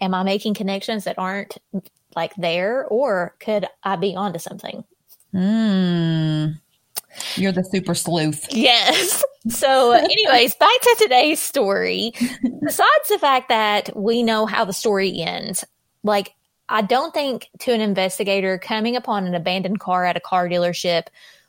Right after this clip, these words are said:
Speaker 1: would be, like, super off-putting. We've talked
Speaker 2: Right.
Speaker 1: about the fact that we as humans rationalize things.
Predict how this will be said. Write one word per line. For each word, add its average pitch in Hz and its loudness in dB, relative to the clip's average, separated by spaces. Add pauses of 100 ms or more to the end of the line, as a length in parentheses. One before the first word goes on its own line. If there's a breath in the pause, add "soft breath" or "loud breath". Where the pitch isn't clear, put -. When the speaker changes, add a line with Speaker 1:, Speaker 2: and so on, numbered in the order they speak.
(140 soft breath)
Speaker 1:
would 196 2
be, 185 -2 (180)
like, - -8
super 233 0
off-putting. 220 0 (140)
We've 196 -2
talked 196 0
Speaker 2:
Right. - 0
Speaker 1:
about 190 0 (100)
the 190 -6
fact 175 -4
that 170 0
we 190 2
as 190 2
humans 185 0
rationalize 233 0
things. 226 2